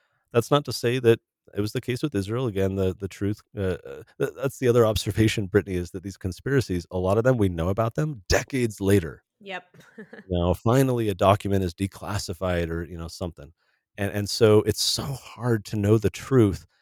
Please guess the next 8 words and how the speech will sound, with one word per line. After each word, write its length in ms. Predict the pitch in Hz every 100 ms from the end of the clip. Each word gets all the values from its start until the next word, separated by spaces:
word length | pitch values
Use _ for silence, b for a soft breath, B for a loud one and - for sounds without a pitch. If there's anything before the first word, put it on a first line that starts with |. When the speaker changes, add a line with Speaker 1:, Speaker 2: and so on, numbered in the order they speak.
| _ _ 120
Speaker 1:
in 320 | 113 110 98 _
the 120 | 98
present. 560 | - - 120 - - _
It's 160 | 101 -
all 140 | 98
propaganda 840 | - - 87 78 - 123 117 98 82
and 140 | 85
deceptions, 760 | - - 110 104 - 80 80 -